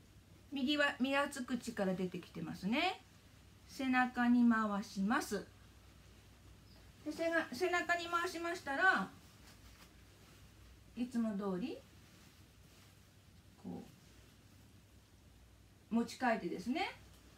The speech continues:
で、前に来ます。はい。で、この時に、あの、ここの状態が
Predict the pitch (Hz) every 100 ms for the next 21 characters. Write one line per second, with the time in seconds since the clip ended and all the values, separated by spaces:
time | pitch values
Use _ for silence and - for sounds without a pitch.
0 | - - 330 262 233 196 175 269 - 175
1 | - 185 - - - - - - - -
2 | - - - - - - - - - -
3 | - 190 175 - - - - - - -
4 | - - - - - - - - - -
5 | - - - - - 277 349 453 - -
6 | 277 254 277 214 - - - - - 220
7 | 214 208 202 202 202 - - - - -
8 | 240 294 294 285 294 285 285 269 269 277
9 | -